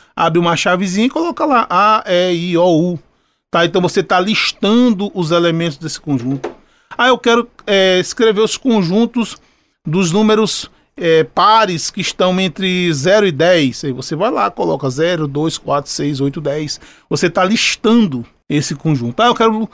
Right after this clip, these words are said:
é, determinar os conjuntos pares. Aí você bota zero, dois, quatro, seis, oito, dez.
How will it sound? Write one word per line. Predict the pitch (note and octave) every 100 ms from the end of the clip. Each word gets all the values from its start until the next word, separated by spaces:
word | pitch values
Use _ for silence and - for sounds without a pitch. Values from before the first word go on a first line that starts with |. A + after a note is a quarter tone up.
| _
é, | F3+
determinar | G3+ G#3 G3+ G3+ G3 G#3
os | -
conjuntos | G#3 A3+ -
pares. | - G#3+ A3+ G3 C3 - - -
Aí | D3
você | C#3 G#3
bota | C#3+ C#3 B2
zero, | A#2 F#3+ G#3+
dois, | E3+ D#3+ F#3 -
quatro, | - D#3+ D#3+
seis, | - D#3+ D#3 C#3+
oito, | E3 D#3+
dez. | B2+ D#3 F3